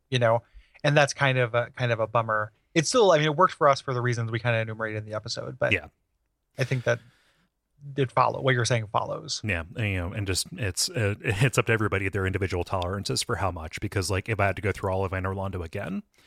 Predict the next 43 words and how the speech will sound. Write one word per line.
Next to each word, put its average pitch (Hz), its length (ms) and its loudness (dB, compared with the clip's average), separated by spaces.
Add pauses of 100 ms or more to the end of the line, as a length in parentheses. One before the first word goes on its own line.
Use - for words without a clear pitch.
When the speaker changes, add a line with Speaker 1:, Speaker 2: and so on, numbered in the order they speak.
(240)
Speaker 2:
um, 113 240 0
a 117 40 2
lot 165 180 4
of 175 60 2
Speaker 1:
Mm-hmm. 165 140 -2
Speaker 2:
Anor 131 100 2
Londo, 120 260 2
especially 110 360 -2
once 101 260 -2
you 107 80 -8
get 101 140 -2
inside 95 520 0
of, 95 340 -6
uh, 85 180 -4
the 107 100 -10
cathedral, 127 540 -2
is, 98 120 -2
uh, 90 280 -2
is 90 100 -2
empty 90 200 -4
space. - 440 -8 (400)
Speaker 1:
Yeah, 143 260 4
Speaker 2:
<laughs> - 40 -12 (340)
Speaker 1:
yeah. 151 180 6
There's 180 320 2
a 151 80 8
Speaker 2:
So 135 80 2
Speaker 1:
lot 131 180 8
of 127 80 2
space 127 240 -4
between, 123 320 -4
a - 20 -2
lot 139 120 8
of 143 80 4
bridges. 117 460 -4 (100)
Speaker 2:
Yeah. - 180 -8 (500)
Speaker 1:
Um, 90 400 -10 (220)
yeah. - 160 -10 (640)
The, 156 200 4
um, 139 400 2 (160)
yeah. 269 100 2 (240)
So, 190 220 4
uh, 156 300 6